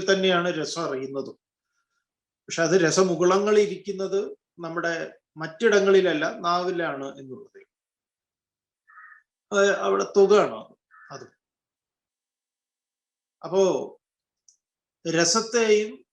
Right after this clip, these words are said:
സ്പർശത്തെയും ചേർത്താൽ നമുക്ക് ഒരു കുതിരയാക്കാം.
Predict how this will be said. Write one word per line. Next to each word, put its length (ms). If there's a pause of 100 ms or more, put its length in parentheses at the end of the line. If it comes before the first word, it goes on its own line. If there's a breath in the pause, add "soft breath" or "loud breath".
(100)
സ്പർശത്തെയും 1040 (1200)
ചേർത്താൽ 680 (1160)
നമുക്ക് 260
ഒരു 160
കുതിരയാക്കാം. 600